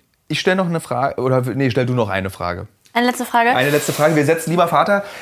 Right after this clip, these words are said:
Speaker 1: du fährst ja jetzt in Urlaub und nächste Woche treffen wir uns wieder und setzen das fort. Es tut mir sehr leid, ich, ich finde das sehr spannend. Julia, wie findest du das
Speaker 2: Ich
Speaker 1: denn
Speaker 2: find's
Speaker 1: jetzt
Speaker 2: auch sehr
Speaker 1: als,
Speaker 2: spannend.
Speaker 1: als, äh, vierundzwanzigjährige in Westdeutschland geborene, diese Einblicke? Ist das, kann man das machen? Hört man sich sowas an?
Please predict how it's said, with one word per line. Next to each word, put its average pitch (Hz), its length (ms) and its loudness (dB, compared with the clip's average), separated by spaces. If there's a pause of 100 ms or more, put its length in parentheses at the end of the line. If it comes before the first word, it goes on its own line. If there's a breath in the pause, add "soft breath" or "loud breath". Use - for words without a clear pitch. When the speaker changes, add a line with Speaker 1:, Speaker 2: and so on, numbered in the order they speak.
(160 loud breath)
Speaker 1:
du 147 60 -8
fährst 151 240 0
ja 170 60 2
jetzt 151 80 -2
in 131 100 -4
Urlaub 180 440 2
und 151 120 -2
nächste 147 240 0
Woche 143 140 -2
treffen 143 240 -4
wir 139 60 -2
uns 135 120 -4
wieder 143 180 -2
und 131 100 -4
setzen 117 280 -2
das 120 140 -6
fort. 101 240 -2
Es 101 80 -8
tut 147 160 -8
mir 139 120 -2
sehr 123 120 0
leid, 123 160 0
ich, - 200 -8
ich - 140 -6
finde 170 160 -4
das 156 140 -8
sehr 156 100 -2
spannend. 143 260 -4
Julia, 151 160 2
wie 127 60 0
findest 143 260 -6
du 220 60 -8
das 240 100 -6
Speaker 2:
Ich 233 60 -2
Speaker 1:
denn 214 80 2
Speaker 2:
find's 220 160 2
Speaker 1:
jetzt - 80 2
Speaker 2:
auch 226 100 0
sehr 233 120 2
Speaker 1:
als, - 140 0
Speaker 2:
spannend. 202 300 -4 (140)
Speaker 1:
als, 123 400 -2
äh, 127 140 0
vierundzwanzigjährige 147 840 -4
in 143 280 -6
Westdeutschland 143 420 -4
geborene, 98 460 -4
diese 107 200 -2
Einblicke? 98 360 -4
Ist - 180 -6
das, 131 160 -8
kann 127 140 -6
man 143 100 -2
das 127 120 -6
machen? 185 240 -4
Hört 156 160 -4
man 151 120 -6
sich 139 120 -10
sowas 120 200 -4
an? - 180 -6